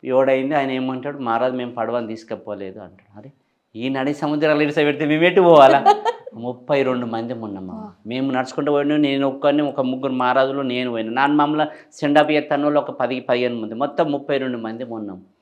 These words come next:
Speaker 1: ముప్పై రెండు మంది మీ రాత్రి ఆరున్నర, ఏడు గంటల నుంచి తెల్లవారి నాలుగు గొట్ట దాకా పడవ ఇట్లా, ఇట్లా, ఇట్లా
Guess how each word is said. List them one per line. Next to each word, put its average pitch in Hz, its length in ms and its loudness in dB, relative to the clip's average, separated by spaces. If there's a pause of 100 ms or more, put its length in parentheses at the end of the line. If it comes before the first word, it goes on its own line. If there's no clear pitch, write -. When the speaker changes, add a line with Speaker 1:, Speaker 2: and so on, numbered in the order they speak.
(440)
Speaker 1:
ముప్పై 120 360 0
రెండు 143 220 2
మంది 131 320 -4
మీ 165 120 0
రాత్రి 135 880 0
ఆరున్నర, 131 680 4
ఏడు 127 300 2
గంటల 135 440 0
నుంచి 143 400 -4
తెల్లవారి 143 760 4
నాలుగు 139 360 4
గొట్ట 147 240 -2
దాకా 147 520 2 (400)
పడవ 135 280 2
ఇట్లా, 139 760 2
ఇట్లా, 127 640 0
ఇట్లా 127 640 -2